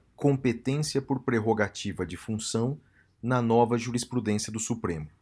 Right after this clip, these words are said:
For privilegiado na jurisprudência do Supremo, que estabeleceu dois requisitos, que o crime precisa ser praticado durante o mandato ou durante a função, e o crime tem que ter vínculo com a função. Portanto, aquilo tava bonitinho,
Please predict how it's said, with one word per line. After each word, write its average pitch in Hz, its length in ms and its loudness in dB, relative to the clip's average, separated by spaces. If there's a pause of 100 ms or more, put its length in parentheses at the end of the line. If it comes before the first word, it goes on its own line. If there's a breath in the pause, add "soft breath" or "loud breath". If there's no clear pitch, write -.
(120)
For 214 300 8
privilegiado 120 720 2
na 113 100 2
jurisprudência 107 640 -2
do 117 60 -2
Supremo, 127 500 -2 (460 soft breath)
que - 120 0
estabeleceu 123 680 2
dois 110 320 4
requisitos, 113 1000 -2 (360 soft breath)
que 120 220 2
o 113 100 4
crime 110 400 2
precisa 104 480 -4
ser 107 160 -2
praticado 104 680 0
durante 104 480 2
o 101 40 -2
mandato 98 520 2
ou 95 60 -2
durante 92 360 -4
a 98 40 -4
função, 185 600 -2 (380 soft breath)
e 170 100 0
o 170 60 2
crime 151 260 0
tem 151 200 0
que - 80 -2
ter 147 100 2
vínculo 117 380 0
com 113 80 4
a 110 40 4
função. 110 540 -6
Portanto, 196 560 0 (200)
aquilo 165 300 0
tava 117 220 4
bonitinho, 170 960 -2